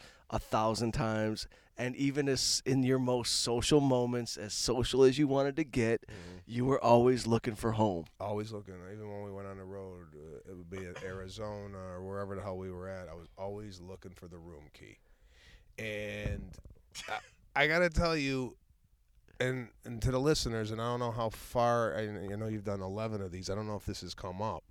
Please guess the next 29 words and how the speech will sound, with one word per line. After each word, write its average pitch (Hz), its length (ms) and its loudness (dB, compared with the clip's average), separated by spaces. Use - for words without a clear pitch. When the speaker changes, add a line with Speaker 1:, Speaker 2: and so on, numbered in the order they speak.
Speaker 1:
This 120 180 -6
is 160 160 -8
freshly 143 420 2
f-, - 160 -12
kinda 143 260 2
new, 117 280 4
but - 160 2
go 120 140 2
ahead. 151 160 0
Say 127 60 4
Speaker 2:
Okay, 123 260 6
Speaker 1:
whatever 113 220 -2
you 113 40 4
Speaker 2:
well, 107 100 6
I 110 120 6
Speaker 1:
want. - 0 -
Speaker 2:
don't 131 120 6
know 127 120 4
if 120 60 -4
this 120 200 -2
has 117 120 -8
come 120 200 -6
up, 131 240 -2
but, 104 200 2
uh, 104 460 4
Mike 107 500 -2
Young 110 580 -2
is 101 220 -6
piped - 480 -2